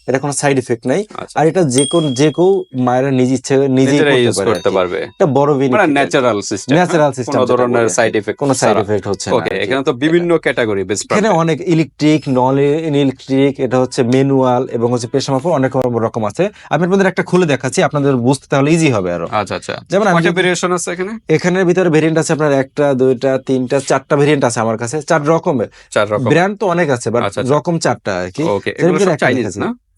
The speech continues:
Speaker 1: না, এগুলো সব চাইনিজ না।
Speaker 2: আচ্ছা।
Speaker 1: এখানে বলছি যে আপনার হচ্ছে কোরিয়ান আছে, এটার ভিতরে হচ্ছে চাইনিজ আছে, এটার
Speaker 2: আচ্ছা,
Speaker 1: ভিতরে
Speaker 2: আচ্ছা।
Speaker 1: হচ্ছে আপনার,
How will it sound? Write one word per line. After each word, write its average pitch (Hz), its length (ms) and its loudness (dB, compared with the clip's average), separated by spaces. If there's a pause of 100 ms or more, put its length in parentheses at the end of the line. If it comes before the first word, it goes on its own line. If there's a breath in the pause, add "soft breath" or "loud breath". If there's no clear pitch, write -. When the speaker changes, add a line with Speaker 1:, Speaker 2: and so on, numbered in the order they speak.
(140)
Speaker 1:
না, 113 120 0
এগুলো 139 280 0
সব 131 180 -2
চাইনিজ 90 340 -4
না। 90 80 -8
Speaker 2:
আচ্ছা। - 340 -6
Speaker 1:
এখানে 131 200 0
বলছি 123 260 0
যে 123 80 2
আপনার 120 220 0
হচ্ছে 120 180 -4
কোরিয়ান 123 460 2
আছে, 113 320 -4
এটার 113 240 -4
ভিতরে 110 200 -4
হচ্ছে 110 180 -4
চাইনিজ 113 400 0
আছে, 107 260 -2
এটার 107 140 0
Speaker 2:
আচ্ছা, 104 100 0
Speaker 1:
ভিতরে 110 280 0
Speaker 2:
আচ্ছা। - 0 -
Speaker 1:
হচ্ছে 110 180 -4
আপনার, 107 240 -2